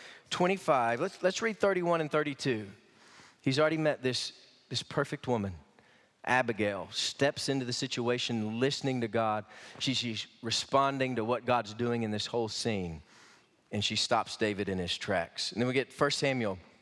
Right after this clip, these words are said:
twenty-five, thirty-one and, and, uh, thirty-two.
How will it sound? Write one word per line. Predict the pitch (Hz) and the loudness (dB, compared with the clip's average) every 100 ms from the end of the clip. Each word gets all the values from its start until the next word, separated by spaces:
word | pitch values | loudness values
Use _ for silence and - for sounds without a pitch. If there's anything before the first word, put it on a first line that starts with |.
| _ _ _ _ - - | _ _ _ _ -20 -8
twenty-five, | 131 139 135 135 123 113 | -2 0 2 2 4 2
thirty-one | - 127 123 117 113 | 0 -2 -2 0 0
and, | 101 - _ - | -2 -8 _ -4
and, | 107 98 | -2 -2
uh, | 98 92 95 - - - _ _ _ _ _ _ _ | -2 -4 -8 -14 -20 -20 _ _ _ _ _ _ _
thirty-two. | 110 101 90 - 95 | -2 -2 -4 -6 -6